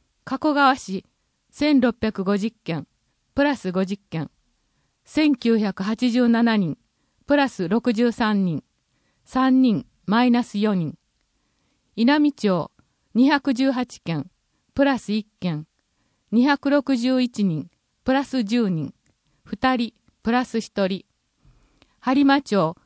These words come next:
百六十一件、マイナス三十四件。百九十三人、マイナス二十七人。零人、マイナス一人。犯罪発生の状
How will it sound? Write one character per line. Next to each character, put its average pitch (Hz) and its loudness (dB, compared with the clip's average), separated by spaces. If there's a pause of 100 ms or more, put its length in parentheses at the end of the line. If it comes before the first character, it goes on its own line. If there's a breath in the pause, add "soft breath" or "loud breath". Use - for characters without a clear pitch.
(160)
百 277 -2
六 285 2
十 247 0
一 240 -4 (120)
件、 156 -4 (560)
マ 247 2
イ 269 4
ナ 277 2
ス 247 -6
三 262 2
十 175 -2
四 185 0
件。 - -6 (680)
百 - -4
九 285 2
十 190 0
三 220 2
人、 180 0 (440)
マ 262 2
イ 269 4
ナ 269 4
ス 240 -4
二 247 6
十 196 2
七 190 0
人。 165 -2 (720)
零 262 4
人、 160 -2 (320)
マ 226 2
イ 247 2
ナ 254 2
ス 226 -6
一 196 -4
人。 180 -8 (1600)
犯 285 4
罪 294 2
発 277 -2
生 208 0
の 190 0
状 185 0